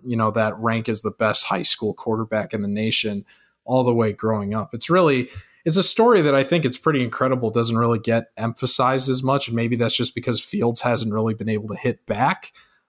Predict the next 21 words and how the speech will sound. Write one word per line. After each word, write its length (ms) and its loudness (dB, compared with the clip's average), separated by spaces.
But 320 2
if 420 0
he 600 2
can 520 0
pull 220 4
this 240 2
one 180 2
out, 400 2
that 260 0
would 220 -2
just 340 0
be 260 2
an 160 -4
incredible 600 0
story. 680 0
And 200 -4
I 120 -4
think 320 -4
would 220 -6
really, 500 2
really, 560 4